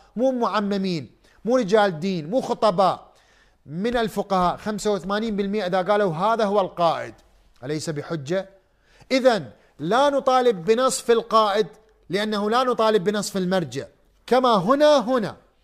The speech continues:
هذا جانب فردي، هذا جانب اجتماعي، ولكن الفرق المهم أن الجانب الاجتماعي هو الذي يحدد مصير الإنسان، كما أكرر في كربلاء وما جرى بعد وفاة النبي صلى الله عليه وآله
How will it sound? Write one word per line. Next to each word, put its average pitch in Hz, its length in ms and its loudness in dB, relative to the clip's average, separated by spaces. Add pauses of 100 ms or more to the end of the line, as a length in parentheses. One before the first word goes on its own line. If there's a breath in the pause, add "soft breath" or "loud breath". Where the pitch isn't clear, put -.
(200 soft breath)
هذا 240 280 2
جانب 220 300 0
فردي، 226 420 -2
هذا 202 200 0
جانب 190 320 -4
اجتماعي، 131 600 -10 (340 soft breath)
ولكن 226 640 0 (120)
الفرق 175 580 -2
المهم 226 480 -2 (280 soft breath)
أن 139 180 -12
الجانب 165 520 -8
الاجتماعي 151 640 -10
هو 254 160 -2
الذي 180 380 -6
يحدد 143 560 -10
مصير 135 420 -12
الإنسان، 113 520 -16 (320 soft breath)
كما 139 360 -6
أكرر 131 400 -4
في 131 180 -12
كربلاء 113 920 -8 (320 soft breath)
وما 143 240 -6
جرى 131 300 -2
بعد 120 240 -8
وفاة 120 400 -8
النبي 120 320 -12
صلى 117 240 -10
الله 113 280 -8
عليه 113 160 -12
وآله 160 500 -4